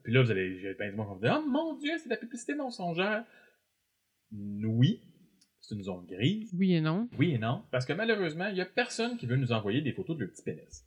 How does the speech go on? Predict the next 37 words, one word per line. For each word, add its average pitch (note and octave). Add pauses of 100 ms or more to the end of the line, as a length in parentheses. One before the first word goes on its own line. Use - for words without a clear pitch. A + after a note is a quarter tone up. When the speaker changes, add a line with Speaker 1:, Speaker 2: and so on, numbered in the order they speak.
(300)
Speaker 1:
Si -
vous F3+
êtes C#3+
quelqu'un F3
qui A#2
a G2
un F#2+
petit -
pénis, G2+
puis -
qui -
aime C#3
prendre C3
ces G#2
produits-là, G2+
puis -
qui -
a F#2+
des G#2+
gros B2
pénis, A#2 (240)
si -
vous A#3+
êtes G2+
game A#2+
de G2
prendre C3 (140)
des F#2
photos E3
de -
ça, B2
des A#2+
avant-après, B2 (280)
ils G2
vont A2+
vous G#2+
payer A2